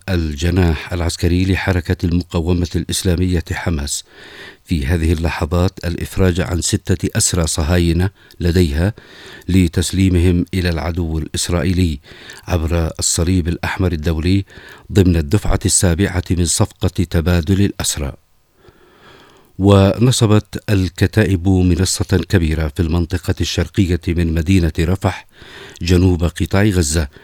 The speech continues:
لتسليم أسيرين، وبشكل مماثل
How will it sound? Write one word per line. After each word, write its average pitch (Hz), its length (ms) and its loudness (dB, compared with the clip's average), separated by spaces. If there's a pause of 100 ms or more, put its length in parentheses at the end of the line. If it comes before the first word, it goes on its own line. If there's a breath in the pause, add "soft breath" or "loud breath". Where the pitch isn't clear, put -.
(300 loud breath)
لتسليم 87 760 0
أسيرين، 90 580 0 (160)
وبشكل 90 640 0
مماثل 87 600 2